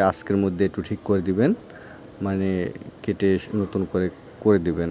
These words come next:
পরে সে কাটা শুরু করলো, কারণ পুরান যেগুলো আছে সেগুলো কেটে নতুন করে করে দিবে, মানে যেগুলো একদম নরম সেগুলো কেটে ফেলে দিবে। এরপরে নতুন প্লেট দিয়ে তারা রিপেয়ার করে দিবে, আমাদের আগে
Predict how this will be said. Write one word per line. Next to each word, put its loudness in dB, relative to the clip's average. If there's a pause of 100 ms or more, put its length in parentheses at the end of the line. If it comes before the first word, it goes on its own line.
(280)
পরে 8
সে 2 (440)
কাটা 4 (100)
শুরু 0
করলো, 4 (440)
কারণ 6 (100)
পুরান 6 (100)
যেগুলো 4 (100)
আছে -2 (240)
সেগুলো -2 (200)
কেটে 2 (560)
নতুন 2 (100)
করে 6 (100)
করে 6 (100)
দিবে, 4 (680)
মানে 2
যেগুলো 2
একদম 0 (100)
নরম 2 (320)
সেগুলো 0 (160)
কেটে -6
ফেলে 6
দিবে। 0 (300)
এরপরে 4 (160)
নতুন 4 (140)
প্লেট 6 (140)
দিয়ে 6 (340)
তারা 4 (300)
রিপেয়ার 2 (100)
করে 6
দিবে, -6 (160)
আমাদের 0 (100)
আগে -2